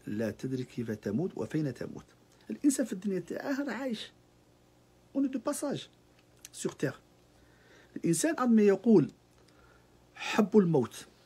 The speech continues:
حب، يحب الموت، حب الموت،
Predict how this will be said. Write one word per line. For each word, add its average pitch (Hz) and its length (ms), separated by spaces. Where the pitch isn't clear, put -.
حب، - 480
يحب 110 340
الموت، 101 320
حب 131 380
الموت، 95 480